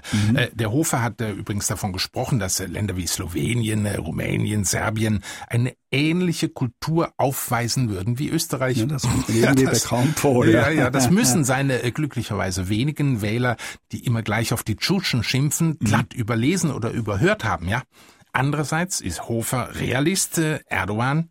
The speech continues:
Speaker 2: Traditionalist. Und wie
Speaker 1: Mhm.
Speaker 2: wir wissen, wäre das nicht das erste Mal, dass die Türken vor Wien stünden.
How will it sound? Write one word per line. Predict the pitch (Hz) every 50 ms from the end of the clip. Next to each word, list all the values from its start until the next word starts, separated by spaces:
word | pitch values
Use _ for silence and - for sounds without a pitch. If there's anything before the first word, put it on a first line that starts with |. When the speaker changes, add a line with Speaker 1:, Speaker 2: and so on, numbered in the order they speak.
| _ -
Speaker 2:
Traditionalist. | - 202 233 190 143 - - - 101 90 90 90 87 87 - - -
Und | 110 101 - 117
wie | 123 110 - 120
Speaker 1:
Mhm. |
Speaker 2:
wir | 143 135 151
wissen, | 208 240 220 - 180 139 110 - - - - - - _ _ _ _
wäre | _ - - - 87
das | 87 98 - -
nicht | 113 - -
das | 113 -
erste | - 123 123 - - -
Mal, | 120 139 156 185
dass | 165 139 - -
die | - 123
Türken | - - - 131 117 - - 117
vor | - - 120 101 95
Wien | 104 110 113 120 113 95
stünden. | - - - 110 98 92 87 - - - -